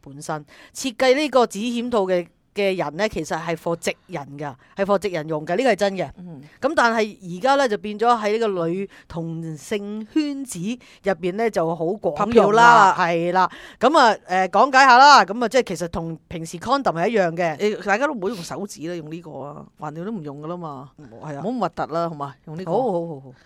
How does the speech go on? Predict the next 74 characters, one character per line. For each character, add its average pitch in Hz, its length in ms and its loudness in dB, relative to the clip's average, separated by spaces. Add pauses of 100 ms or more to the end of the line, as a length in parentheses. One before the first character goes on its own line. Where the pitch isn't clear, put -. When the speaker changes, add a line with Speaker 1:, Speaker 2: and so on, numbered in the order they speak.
(220)
Speaker 2:
嗱， 170 140 0
呢 262 100 2
個 240 100 6
呢， 247 160 8
你 208 100 0
就 294 100 0
Speaker 1:
其 254 80 6
實 233 140 8
我 240 100 10
都 339 100 4
冇 254 160 6
認 190 120 0
真 226 160 -4
睇 156 200 -6
過。 127 120 -18 (120)
Speaker 2:
你 202 100 -4
就 226 80 2
當 208 180 0
呢 233 80 -6
個 220 100 -2
係 180 80 0
手 170 180 -4
指 175 160 -6
啦， 170 100 0
好 156 60 -6
冇？ 156 260 -6
呢 202 80 -10
個 190 80 -4
係 156 40 -6
手 143 140 -8
指。 175 60 -8
Speaker 1:
你， 175 80 -8
你 226 60 -4
首 214 160 -6
先 240 160 -8
撩 233 140 -4
佢 175 80 -4
出 196 100 -6
嚟 156 80 -8
先。 - 180 -16 (380)
Speaker 2:
下？ 247 100 4
要 339 120 4
撩 339 200 2
個， 269 140 -4
用 233 100 0
手 214 200 0
指 220 120 0
撩？ 277 120 -2
Speaker 1:
唔 - 400 -18
係。 - 20 -18 (160)
Speaker 2:
<laughs> 226 140 -6
可 285 80 2
唔 320 40 2
可 403 80 2
以 339 40 4
逼 359 200 -2
佢 262 160 -4
出 294 100 -8
嚟 190 140 -4
啊？ 156 120 -2
Speaker 1:
啊， 196 80 -2
逼， 226 120 -10
逼， 214 140 -8
逼 196 100 -12
緊。 165 140 -8 (320)
Speaker 2:
逼 320 140 -2
佢 277 120 0
出 254 60 0
嚟， 214 160 2
我 180 60 0
好 - 60 4
核 - 180 4
突。 180 100 -4
Speaker 1:
OK。 147 80 -4